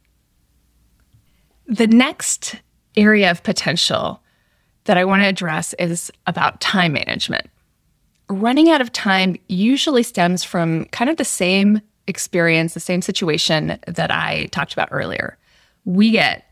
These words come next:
super excited about our topic. We do tons of research. And then here's the thing,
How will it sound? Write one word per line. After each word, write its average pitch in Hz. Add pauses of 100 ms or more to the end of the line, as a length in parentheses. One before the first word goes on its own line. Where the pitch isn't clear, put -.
super -
excited 214
about 160
our 127
topic. - (340)
We 202
do 214 (140)
tons 294
of 262
research. - (480)
And 202
then 247
here's 220
the 240
thing, 196